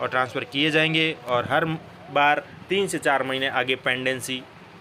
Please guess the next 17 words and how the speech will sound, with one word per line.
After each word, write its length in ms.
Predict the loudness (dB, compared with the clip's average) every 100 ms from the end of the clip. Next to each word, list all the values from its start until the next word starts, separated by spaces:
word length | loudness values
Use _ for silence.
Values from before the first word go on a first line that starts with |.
| 0
कर 120 | 2
दी 140 | 2 2
जाती 300 | 0 0 0
है 100 | 0
कि 100 | -2
अगले 240 | 0 0
महीने 200 | 0 -2 -2
होंगे, 280 | -6 -8 -10 -12 -4 0
दो 120 | 2
महीने 240 | 2 -2
में 80 | -4
होंगे। 200 | -6 -10 -10 -12 -6 2
तो 180 | 2 2
शिक्षकों 420 | -2 -2 -2 0
का 100 | 0
विरोध 360 | 0 2 0 0
भी 160 | -6